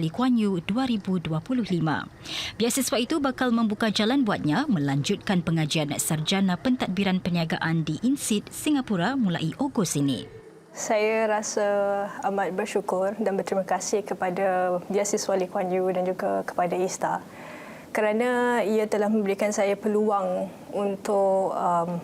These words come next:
Speaker 2: memperlanjutkan pelajaran saya dan pada masa yang sama berkhidmat kepada negara. Uh, ia juga melambangkan satu penghormatan, uh, untuk saya dan juga satu amanah.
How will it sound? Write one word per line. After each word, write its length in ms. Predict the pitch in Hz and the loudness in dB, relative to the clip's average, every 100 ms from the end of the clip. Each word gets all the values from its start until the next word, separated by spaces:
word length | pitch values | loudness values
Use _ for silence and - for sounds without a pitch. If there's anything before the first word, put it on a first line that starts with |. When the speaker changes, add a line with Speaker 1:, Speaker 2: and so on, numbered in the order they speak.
| - - - | -10 -14 -4
Speaker 2:
memperlanjutkan 920 | 196 190 - 190 190 196 196 196 185 | -2 -2 0 0 2 0 -2 -2 0
pelajaran 400 | 185 185 185 180 | 0 2 2 0
saya 400 | 180 180 175 180 | 0 0 2 2
dan 160 | 180 190 | 0 0
pada 160 | 202 | 0
masa 320 | 190 196 202 185 | 0 0 -2 -4
yang 240 | 175 180 180 | -2 -2 -2
sama 240 | 185 185 | -2 0
berkhidmat 480 | 185 - 175 202 175 | 0 0 -2 -2 -4
kepada 320 | - 180 180 | -6 -4 -2
negara. 400 | 190 180 180 175 - - - - - - - | -2 0 -2 -4 -6 -12 -16 -16 -16 -16 -2
Uh, 400 | 185 185 180 180 175 | 0 2 2 2 0
ia 240 | 196 247 233 | 0 2 2
juga 400 | 226 247 247 233 214 - - - | 2 2 4 2 0 -4 -6 0
melambangkan 480 | 214 208 208 220 | 2 2 0 0
satu 480 | 220 196 220 208 196 196 | 0 0 2 2 2 0
penghormatan, 800 | 208 196 208 185 - 180 170 180 - 185 | -2 0 0 0 -2 -2 -2 -4 -8 -6
uh, 240 | 175 175 | -4 -2
untuk 80 | 175 | -2
saya 240 | 196 180 | -2 0
dan 160 | 180 180 | 0 0
juga 240 | 180 190 | 0 -2
satu 160 | 180 170 | -2 -2
amanah. 400 | 170 185 175 | 0 0 -2